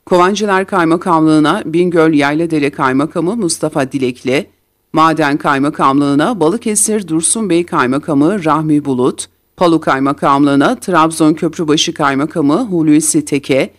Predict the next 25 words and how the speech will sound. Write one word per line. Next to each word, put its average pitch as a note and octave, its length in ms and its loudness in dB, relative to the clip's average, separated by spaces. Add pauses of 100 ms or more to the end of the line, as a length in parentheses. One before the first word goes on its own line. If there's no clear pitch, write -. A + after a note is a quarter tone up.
(160)
Sivrice E3+ 460 2
Kaymakamlığına C#3+ 1000 0
Bilecik D#3+ 580 0
Gölpazarı D3+ 680 0
Kaymakamı D3+ 760 0
Efecan E3 580 0
Şahin F3 540 2
getirildi. C#3 560 -2 (680)
Kararname D3 640 2
ile C#3+ 220 2
birlikte D#3 400 2
Ağın D3+ 320 2
Kaymakamı D#3 720 0
Neslihan D#3+ 500 0
Kısa E3+ 340 -2
Ankara A3 540 0
Vali D#3+ 280 2
Yardımcılığına, C3+ 920 -2 (420)
Arıcak F#3 480 0
Kaymakamı E3+ 600 0
Onur D#3+ 300 2
Şan E3+ 420 0
Hatay D#3+ 540 -2
Vali D3 260 2
Yardımcılığına, C3 960 -2